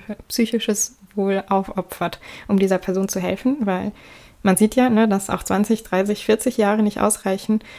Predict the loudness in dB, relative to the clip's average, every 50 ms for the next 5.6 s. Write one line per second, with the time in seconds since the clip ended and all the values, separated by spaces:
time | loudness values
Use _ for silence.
0 | -20 -20 -20 -20 -10 -4 2 4 4 4 4 2 0 -2 -4 -2 0 2 2 2
1 | 2 2 2 2 2 2 2 0 0 0 -2 -2 -2 -2 0 0 0 0 0 0
2 | 0 0 2 2 2 2 2 2 0 0 0 0 0 -2 -2 0 2 2 4 4
3 | 2 2 -2 -4 -4 -6 -4 -4 -2 -2 -2 -2 -4 -4 -2 -2 -4 -2 -2 -4
4 | -4 -4 -4 -6 -4 -4 -6 -4 -4 -6 -6 -4 -4 -6 -6 -6 -8 -10 -6 -2
5 | 0 0 0 0 -2 -4 -4 -2 0 0 -2 -2